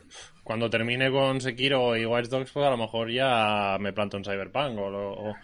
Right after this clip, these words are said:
o, o en el otro de Ubisoft, el,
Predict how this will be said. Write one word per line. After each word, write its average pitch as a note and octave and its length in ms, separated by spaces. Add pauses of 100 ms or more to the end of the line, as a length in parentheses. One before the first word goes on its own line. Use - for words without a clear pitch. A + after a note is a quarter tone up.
(320)
o, G2+ 840
o G#2 180
en G2+ 140
el F#2+ 380
otro G2+ 220
de G2 60
Ubisoft, G2+ 340
el, F#2+ 420